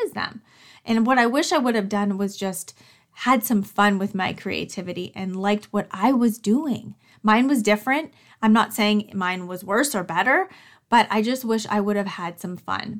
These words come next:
So set this intention from the beginning when you're being creative.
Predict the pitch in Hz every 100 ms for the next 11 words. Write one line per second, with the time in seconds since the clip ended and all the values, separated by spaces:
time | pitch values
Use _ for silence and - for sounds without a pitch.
0 | - - 226 247 285 392 392 339 - 240
1 | 240 277 247 247 226 214 202 214 220 247
2 | 196 185 190 185 185 180 - 175 175 180
3 | -